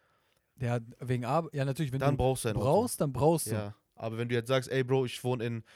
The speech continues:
Speaker 2: ich wohne in Ludwigsburg und meine Arbeit ist in Stuttgart und
Speaker 1: Ja.
Speaker 2: mit der Bahn fahre ich fünfzehn Minuten einmal durch,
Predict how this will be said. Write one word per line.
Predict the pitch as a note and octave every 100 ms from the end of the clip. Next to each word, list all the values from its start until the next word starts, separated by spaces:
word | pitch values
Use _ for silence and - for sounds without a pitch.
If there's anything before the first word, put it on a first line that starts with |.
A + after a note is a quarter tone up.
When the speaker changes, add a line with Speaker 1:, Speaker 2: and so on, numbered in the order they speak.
| -
Speaker 2:
ich | A#2
wohne | A#2 B2+
in |
Ludwigsburg | D3 D#3+ A2+ B2+ D3 D#3
und | B2
meine | A#2
Arbeit | A#2 C3+ A2+
ist |
in | A2
Stuttgart | - E3+ C3 C3+
und | B2+
Speaker 1:
Ja. | A#2+
Speaker 2:
mit | A2+
der | A2
Bahn | C#3 D#3
fahre | - A2+
ich | -
fünfzehn | E3+ - B2+
Minuten | C#3 B2+
einmal | D#3+ D3 B2
durch, | B2 F#3+ -